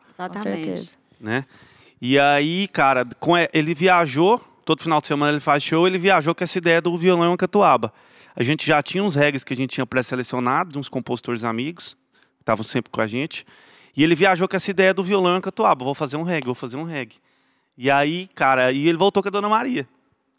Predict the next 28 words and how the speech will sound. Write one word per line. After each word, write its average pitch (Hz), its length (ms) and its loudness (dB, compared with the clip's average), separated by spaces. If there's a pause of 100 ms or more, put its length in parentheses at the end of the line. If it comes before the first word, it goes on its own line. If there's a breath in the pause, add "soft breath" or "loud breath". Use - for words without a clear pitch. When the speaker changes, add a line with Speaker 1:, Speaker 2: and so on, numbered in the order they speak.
Speaker 3:
Ele 135 200 -4
foi 151 140 -6
fazer 147 180 -8
um 156 80 -2
show 156 140 -4
em 151 60 0
São 165 140 0
José 160 200 0
do 147 80 -4
Rio 156 140 0
Preto 160 320 -2
e 175 40 -8
compôs 170 440 0
com 165 200 0
a 175 60 4
dupla, 147 320 -2 (100)
Lucas 151 300 -4
e 160 60 -8
Thiago. 135 400 -4 (1120)
Que 127 300 -4
eu, 131 200 0
inclusive, 131 360 -6
hoje 131 100 -4
eu 131 40 -4
tô 135 100 -8
produzindo 139 340 -6
eles 131 140 -12
também. 139 280 -12